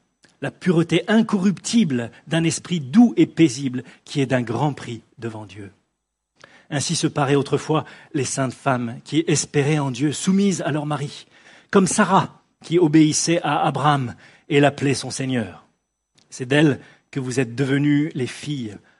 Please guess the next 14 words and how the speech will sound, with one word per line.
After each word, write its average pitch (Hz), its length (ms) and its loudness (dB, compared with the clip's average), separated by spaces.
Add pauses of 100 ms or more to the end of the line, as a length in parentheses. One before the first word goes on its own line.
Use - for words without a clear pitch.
(140)
en 139 100 -4
faisant 139 340 -6
ce - 160 -10
qui 113 220 -10
est 110 40 -6
bien, 107 360 -10 (480)
sans 175 200 -2
vous 147 120 0
laisser 160 320 4
troubler 185 640 4
par 175 420 -4
aucune 196 460 -2
crainte. 156 580 -8 (1040)
Marie, 143 400 0